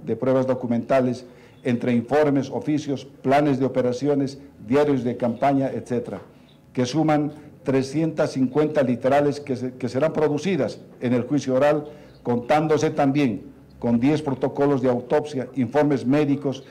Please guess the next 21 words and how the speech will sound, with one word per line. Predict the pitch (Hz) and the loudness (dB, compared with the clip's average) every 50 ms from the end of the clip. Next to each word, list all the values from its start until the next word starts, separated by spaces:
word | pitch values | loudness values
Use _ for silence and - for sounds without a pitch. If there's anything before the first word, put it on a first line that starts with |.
| - - - - | -20 -20 -8 -6
e | 120 | -4
historiales | 120 117 - - 120 120 135 143 139 135 131 135 | -4 -4 -4 -2 0 2 2 4 4 2 0 -2
clínicos | - 143 151 143 139 135 135 135 139 131 - - - - - - - - - - | -2 -2 0 2 2 0 0 -2 -4 -6 -6 -10 -18 -20 -20 -20 -20 -20 -8 -2
de | 117 120 | 0 0
los | 123 123 117 147 | 0 0 -2 -2
hechos, | 165 160 143 - - 101 87 - - - - _ _ - - - - - - - _ _ _ - | -2 -2 -2 -2 -6 -10 -12 -14 -20 -20 -20 _ _ -20 -20 -20 -20 -20 -20 -20 _ _ _ -14
y | 110 | -12
dieciocho | 92 98 92 - 151 156 151 151 139 | -10 -8 -4 -2 -2 0 0 0 0
dictámenes | 135 139 - - 143 139 139 139 131 135 | 0 0 0 2 2 2 4 2 0 0
periciales, | - 131 127 127 117 - 147 143 143 143 127 - - - | 0 0 0 0 0 2 4 4 4 2 0 -2 -6 -6
entre | 143 131 117 117 135 147 | -4 -4 -2 0 2 0
otros | 147 147 151 - 123 | 2 2 0 -2 -2
elementos | 131 127 123 135 143 143 127 147 143 131 | -2 0 0 2 0 0 0 -2 -4 -4
que | - - 127 | -4 -2 0
van | 127 139 147 | 0 2 2
a | 135 - | 0 -2
sustentar | - 127 - 131 123 110 - 156 151 139 | -4 -6 -6 -6 -6 -2 0 0 2 2
la | 139 123 - | 0 0 0
teoría | 127 123 123 131 135 123 | -2 -2 0 0 0 0
del | 120 117 113 - | 0 0 -2 0
caso | - 135 131 127 - 131 127 - | 0 0 0 0 -2 -4 -6 -6